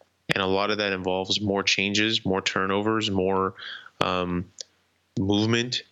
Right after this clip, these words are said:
of players who've been here a really long time. And it's just easier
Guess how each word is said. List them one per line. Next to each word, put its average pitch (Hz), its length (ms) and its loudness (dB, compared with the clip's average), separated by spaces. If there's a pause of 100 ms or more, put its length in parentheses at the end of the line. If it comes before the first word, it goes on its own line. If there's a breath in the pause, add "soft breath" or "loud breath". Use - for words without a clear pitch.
of - 140 0
players 110 420 2
who've 95 220 0
been 98 160 0
here 101 180 -2
a 90 60 0
really 95 300 0
long 90 320 0
time. 101 520 -2 (960 soft breath)
And 92 520 0 (340)
it's 107 160 4
just - 300 0
easier 101 720 0